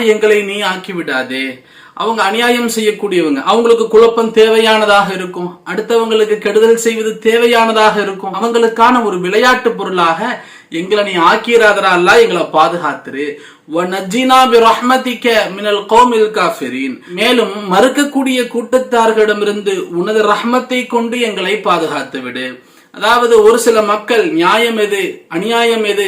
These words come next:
அப்படிங்கறது எந்த விதமான வித்தியாசமும் இல்லாம அவங்க எல்லாம் ஒண்ணுதான், எங்களுக்கு நியாயம் அநியாயம் எல்லாம் ஒண்ணுதான், எங்க காரியம் நடந்தா சரின்னு இருப்பாங்க இல்லைங்களா? அவங்க நன்மையை மறுத்துருவாங்க, நியாயத்தை மறுத்துருவாங்க, அவங்களுடைய நடைமுறையே அப்படித்தான் இருக்கும்.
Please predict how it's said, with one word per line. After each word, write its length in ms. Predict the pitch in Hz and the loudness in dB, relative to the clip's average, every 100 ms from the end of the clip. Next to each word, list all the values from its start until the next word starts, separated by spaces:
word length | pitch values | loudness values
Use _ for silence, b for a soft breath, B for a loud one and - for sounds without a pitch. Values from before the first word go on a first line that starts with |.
| 170 | -4
அப்படிங்கறது 540 | 165 180 226 220 208 180 | -8 -6 -2 0 0 0
எந்த 260 | 180 220 254 | -2 -2 -2
விதமான 560 | 254 247 233 226 226 214 202 | -2 -2 0 2 2 0 -4
வித்தியாசமும் 640 | 180 170 220 214 214 214 190 | -6 -6 -2 0 0 -4 -4
இல்லாம 360 | 180 175 156 170 185 - B B B | -4 -2 -2 -4 -4 -8 B B B
அவங்க 240 | 190 185 | -10 -8
எல்லாம் 320 | 220 262 247 | -2 2 2
ஒண்ணுதான், 480 | 214 226 220 208 160 135 | 2 0 2 4 2 -2
எங்களுக்கு 420 | 170 208 214 208 | -4 -2 -2 -4
நியாயம் 360 | 185 196 233 220 | -4 -2 0 0
அநியாயம் 420 | 220 226 220 202 | -2 -2 -2 -2
எல்லாம் 240 | 220 226 214 | 0 0 0
ஒண்ணுதான், 460 | 196 190 185 135 | -6 -6 -4 -4
எங்க 160 | 147 165 | -6 -8
காரியம் 440 | 160 190 233 247 220 | -4 0 0 -2 -2
நடந்தா 320 | 196 233 247 220 | -2 2 2 2
சரின்னு 300 | 220 233 214 | 0 0 0
இருப்பாங்க 320 | 214 202 190 | 0 0 -2
இல்லைங்களா? 320 | 175 160 135 - | -2 -4 -4 -6
அவங்க 220 | 165 208 | -6 -6
நன்மையை 400 | 202 226 254 240 | -4 -2 -2 -2
மறுத்துருவாங்க, 680 | 214 214 226 220 175 147 120 - b b b | 0 0 0 -2 -2 -4 -8 -16 b b b
நியாயத்தை 500 | 160 185 254 254 - 220 | -6 -2 0 0 -2 0
மறுத்துருவாங்க, 640 | 202 226 226 196 165 262 - B B - | 0 2 2 4 2 -2 -6 B B -8
அவங்களுடைய 360 | 226 240 233 | -4 2 4
நடைமுறையே 480 | 220 226 254 240 247 | 4 4 2 2 2
அப்படித்தான் 480 | 240 226 214 226 220 | 2 2 0 2 2
இருக்கும். 380 | 190 175 - | 2 -4 -8